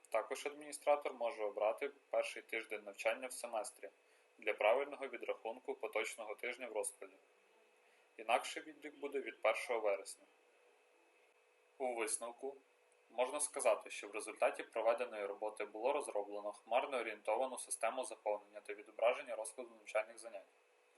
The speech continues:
Також були виконані всі завдання згідно поставленої мети, такі як доступність та оптимізація розкладу для всіх пристроїв, в першу чергу для мобільних. Реалізована проста в заповненні адмінпанель Google таблиці.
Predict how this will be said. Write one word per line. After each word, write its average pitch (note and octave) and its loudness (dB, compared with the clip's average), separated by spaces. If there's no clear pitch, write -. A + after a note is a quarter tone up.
Також D3 0
були D#3 -4
виконані D#3 -6
всі B2 -4
завдання A2+ 0
згідно A#2+ -8
поставленої B2 2
мети, A#2 -8
такі - -8
як G#2+ -4
доступність - -6
та A2+ 2
оптимізація G#2 -2
розкладу G2+ -6
для A#2+ -10
всіх - -6
пристроїв, G#2 -6
в - -20
першу A#2 4
чергу B2 0
для A#2+ 0
мобільних. G#2 -8
Реалізована A2 2
проста A#2 2
в A#2+ 2
заповненні A2 -2
адмінпанель G#2+ -2
Google C3 -2
таблиці. A2 -4